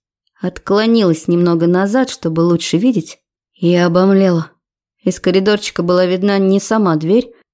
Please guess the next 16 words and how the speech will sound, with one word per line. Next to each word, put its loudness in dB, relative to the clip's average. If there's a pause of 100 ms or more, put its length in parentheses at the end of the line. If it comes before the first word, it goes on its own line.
а 2
пространство -4
рядом 0
с -8
ней. -2 (420)
И 2
как -4
раз 0
в 0
нём 2
обозначилась 2
женская 0
фигура 0
в -6
чёрной 0
толстовке. -8